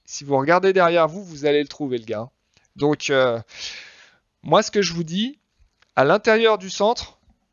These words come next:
il y a, euh, moins de vingt nautiques qui vous séparent de votre ennemi.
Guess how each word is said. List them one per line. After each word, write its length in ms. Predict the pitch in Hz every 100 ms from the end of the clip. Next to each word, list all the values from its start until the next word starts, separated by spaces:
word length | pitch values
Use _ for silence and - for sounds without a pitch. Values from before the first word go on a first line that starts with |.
| _ _ _
il 120 | 147
y 100 | 139
a, 260 | 147 165 143
euh, 320 | 131 127 120
moins 320 | 123 156 208
de 120 | 202 175
vingt 180 | 175
nautiques 320 | 175 165 - -
qui 160 | -
vous 140 | 165 165
séparent 380 | - 170 170 170
de 80 |
votre 280 | 165 165 -
ennemi. 360 | 170 127 -